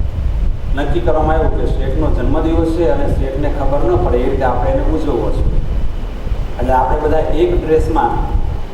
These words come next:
એની સામે પ્રેઝન્ટ થઈએ અને એમને સરપ્રાઈઝ ગિફ્ટ્સ આપીએ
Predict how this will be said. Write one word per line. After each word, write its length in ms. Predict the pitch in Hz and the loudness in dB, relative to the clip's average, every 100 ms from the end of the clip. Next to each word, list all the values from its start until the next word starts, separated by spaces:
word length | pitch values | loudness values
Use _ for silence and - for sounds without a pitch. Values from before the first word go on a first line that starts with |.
| - - - - | -12 -16 -10 -4
એની 140 | 147 | -2
સામે 280 | 147 151 151 | 0 0 0
પ્રેઝન્ટ 420 | 147 143 139 - 165 | 0 0 0 0 0
થઈએ 220 | 170 170 - - - - - - - - - | 2 2 2 2 2 2 2 2 2 2 0
અને 120 | 127 143 | 0 0
એમને 300 | 139 139 143 | 2 0 0
સરપ્રાઈઝ 540 | 139 143 143 151 147 143 | 0 0 2 2 2 0
ગિફ્ટ્સ 260 | 156 - | 0 2
આપીએ 340 | 156 - - | 2 2 0